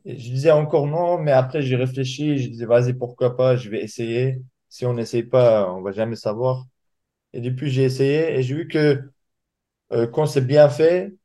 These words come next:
c'est supportable, quoi. C'est toujours difficile, bien sûr,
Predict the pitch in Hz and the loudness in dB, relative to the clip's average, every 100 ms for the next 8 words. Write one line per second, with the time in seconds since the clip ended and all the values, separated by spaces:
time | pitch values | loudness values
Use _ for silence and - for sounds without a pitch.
0 | _ _ _ _ - 131 127 - 131 127 | _ _ _ _ -10 -8 -8 -4 -4 4
1 | 151 135 123 98 - 123 - _ _ - | 4 4 -2 -6 -6 -10 -10 _ _ -4
2 | 147 127 123 - - 151 127 117 - 151 | -2 -2 -4 -8 -8 -2 0 0 -2 -8
3 | 156 | -8